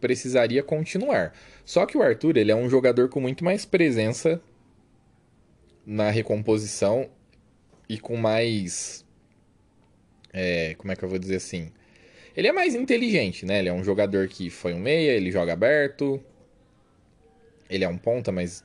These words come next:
tem característica de meia, fecha bastante pelo meio.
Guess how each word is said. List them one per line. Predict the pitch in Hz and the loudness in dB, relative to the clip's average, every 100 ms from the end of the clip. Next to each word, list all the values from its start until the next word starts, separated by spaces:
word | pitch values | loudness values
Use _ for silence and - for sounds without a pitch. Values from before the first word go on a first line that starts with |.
| _ | _
tem | - 87 | -12 -6
característica | 90 87 85 85 - | -6 -6 -8 -10 -10
de | 90 | -6
meia, | 107 143 113 | -2 0 0
fecha | 98 104 | -2 -2
bastante | 95 - 92 - | -4 -4 -8 -4
pelo | 92 87 | -2 -2
meio. | 101 143 139 | 0 0 -2